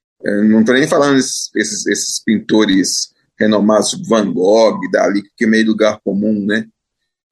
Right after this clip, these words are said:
Mas, tipo assim, mas o cara não sabia quem que era Matisse, pô, Matisse, o cara não sabia. Eu falei, porra, não é possível,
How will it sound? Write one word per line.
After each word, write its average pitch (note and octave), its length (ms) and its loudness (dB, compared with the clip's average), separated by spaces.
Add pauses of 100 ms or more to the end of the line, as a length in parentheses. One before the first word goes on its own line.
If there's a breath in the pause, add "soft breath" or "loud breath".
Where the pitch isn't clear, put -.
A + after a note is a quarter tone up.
(120)
Mas, G2+ 200 -2
tipo - 220 -10
assim, G#2 320 0
mas G#2 180 2
o G#2+ 80 -2
cara A#2+ 200 0
não B2+ 60 2
sabia B2+ 360 0
quem D#3 160 -6
que E3 80 -4
era D3 80 0
Matisse, C3 580 -4
pô, - 120 -10
Matisse, - 600 -2
o - 60 -12
cara A2 160 -2
não A2 80 0
sabia. D3 560 0
Eu - 80 -10
falei, - 180 -10
porra, - 280 0
não G#2 100 -14
é - 40 -18
possível, - 480 -2